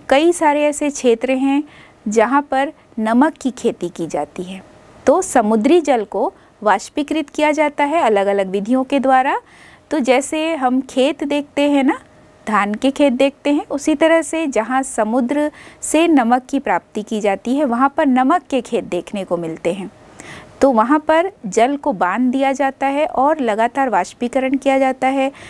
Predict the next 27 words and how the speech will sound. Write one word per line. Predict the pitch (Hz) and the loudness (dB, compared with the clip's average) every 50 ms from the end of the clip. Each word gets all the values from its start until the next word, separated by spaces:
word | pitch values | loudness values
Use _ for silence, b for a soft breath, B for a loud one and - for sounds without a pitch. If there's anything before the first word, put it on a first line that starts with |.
| B B B B B B - | B B B B B B -2
तो | - 202 | 0 0
पहले | 285 - 269 262 269 285 277 294 311 311 - | 2 4 4 4 6 4 4 4 2 0 -2
उसे | - - 233 - 233 226 | -4 -6 -4 0 0 -2
सांद्र | - - - 233 190 208 240 285 294 294 277 | -2 0 0 2 2 2 2 2 0 0 0
विलयन | 277 269 269 269 277 269 | 0 -2 -2 0 0 0
में | 269 277 | -2 -2
परिवर्तित | 269 269 254 247 240 247 247 247 - 269 262 - | -2 -4 -4 -4 -2 -4 -4 -4 -4 -6 -6 -4
कर | - 269 262 269 | 0 0 0 2
देते | 233 269 269 277 277 | 2 0 0 2 2
हैं | 277 262 | 2 4
वाष्पीकृत | 240 226 226 - - - 247 - 269 269 262 | 4 2 0 -2 -6 -8 -4 -2 -2 -2 0
करने | - 269 254 240 247 262 254 | 0 0 2 2 2 0 0
के | 262 262 | 0 0
बाद, | 247 254 254 254 254 B B B B B B B | 2 2 2 2 0 B B B B B B B
उसके | 277 277 - - 339 | -8 -6 -2 0 2
बाद | 262 311 302 302 | 4 4 2 2
फिर | - - - - 330 359 | -2 -6 -4 -2 -2 -2
से | - - 339 294 | -2 0 0 2
उसे | 269 254 - 262 262 294 359 - b b b b b - | 2 2 2 2 2 2 0 -4 b b b b b -2
वाष्पीकृत | 202 214 214 - - 269 254 269 277 285 269 | -2 -2 -2 -2 -2 -2 0 2 2 0 0
किया | - - 254 247 254 | 0 2 2 2 2
जाता | 262 254 240 247 - 254 | 2 0 -2 -2 -2 -4
है। | 254 262 254 254 254 - B B B B B B | -4 -4 -4 -8 -10 -12 B B B B B B
वाष्पीकरण | 214 226 226 233 - - 302 294 - 320 311 320 330 311 | 2 2 2 2 -2 -4 -4 -2 0 2 2 2 2 2
करने | 277 254 254 247 254 277 269 | 2 0 2 0 0 -2 -2
के | - - 277 262 | -2 0 -2 0
बाद | 196 185 196 180 170 180 220 240 | 0 0 0 0 0 0 -2 -4